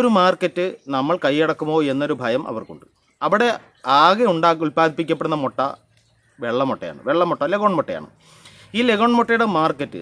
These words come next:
നമ്മുടെ ഓർഗാനിക് മുട്ടകൾ, നാടൻ മുട്ടകൾ എന്ന രീതിയിൽ വിൽക്കപ്പെടുന്ന ഈ മുട്ടകൾ, ഓർഗാനിക് മുട്ടകളാണ്. നാടൻ മുട്ടകളുടെ, ഇപ്പോഴത്തെ നാടൻ മുട്ടകളുടെ അതേ ഗുണങ്ങളുണ്ട്, ഇപ്പോൾ വളർത്തുന്ന നാടൻ മുട്ട അതേ ഗുണമുണ്ട്. അഴിച്ചുവിട്ട് വളർത്തുന്ന കോഴികളുടെ അല്ല, ഇപ്പോൾ നമ്മൾ കൂട്ടിലടച്ചിട്ടാണ് വളർത്തുന്നത്. അതിൻ്റെ ആ ഗുണ-, അതേ ഗുണങ്ങളൊക്കെ തന്നെ ഈ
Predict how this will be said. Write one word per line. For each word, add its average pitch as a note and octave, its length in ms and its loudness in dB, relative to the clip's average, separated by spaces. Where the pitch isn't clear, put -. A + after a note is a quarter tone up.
നമ്മുടെ E3+ 340 0
ഓർഗാനിക് F3+ 460 2
മുട്ടകൾ, D#3 260 -2
നാടൻ D3+ 300 0
മുട്ടകൾ C#3+ 320 -2
എന്ന C#3+ 160 -2
രീതിയിൽ C3+ 320 -4
വിൽക്കപ്പെടുന്ന C3 460 -4
ഈ - 20 -4
മുട്ടകൾ, C3 260 -4
ഓർഗാനിക് F3+ 400 0
മുട്ടകളാണ്. D#3 380 -2
നാടൻ G3+ 240 2
മുട്ടകളുടെ, F3+ 380 0
ഇപ്പോഴത്തെ D4 460 2
നാടൻ G3 240 4
മുട്ടകളുടെ F3 380 2
അതേ D#3 160 2
ഗുണങ്ങളുണ്ട്, B2 440 -4
ഇപ്പോൾ B3+ 260 0
വളർത്തുന്ന F#3 360 0
നാടൻ F3+ 180 2
മുട്ട E3 180 -2
അതേ D#3 160 2
ഗുണമുണ്ട്. A#2+ 320 -4
അഴിച്ചുവിട്ട് E3+ 440 -2
വളർത്തുന്ന F#3 340 -2
കോഴികളുടെ F3 380 -2
അല്ല, D3 120 -2
ഇപ്പോൾ B3+ 180 2
നമ്മൾ A#3 220 0
കൂട്ടിലടച്ചിട്ടാണ് F#3 640 -2
വളർത്തുന്നത്. C#3+ 260 -6
അതിൻ്റെ G#3+ 240 -4
ആ G3+ 40 2
ഗുണ-, F#3+ 180 2
അതേ F#3+ 100 -2
ഗുണങ്ങളൊക്കെ E3+ 480 0
തന്നെ D#3+ 140 -2
ഈ F3 40 -8